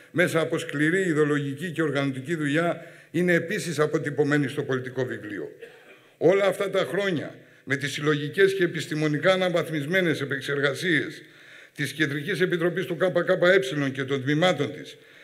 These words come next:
ενισχύεται μια πολύπλευρη εκδοτική δραστηριότητα που φωτίζει τις σύγχρονες λαϊκές ανάγκες, τις κοινωνικής και, τις κοινωνικές και παραγωγικές δυνατότητες της εποχής, προβάλλοντας την προοπτική του σοσιαλισμού, κομμουνισμού,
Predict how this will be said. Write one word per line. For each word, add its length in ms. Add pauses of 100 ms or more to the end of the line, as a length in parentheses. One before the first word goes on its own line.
ενισχύεται 640
μια 220
πολύπλευρη 640
εκδοτική 540
δραστηριότητα 840 (300)
που 100
φωτίζει 460
τις 160
σύγχρονες 460
λαϊκές 420
ανάγκες, 600 (380)
τις 140
κοινωνικής 760 (880)
και, 180
τις 380
κοινωνικές 560
και 120
παραγωγικές 580
δυνατότητες 540
της 120
εποχής, 580 (260)
προβάλλοντας 580
την 140
προοπτική 520
του 140
σοσιαλισμού, 640
κομμουνισμού, 760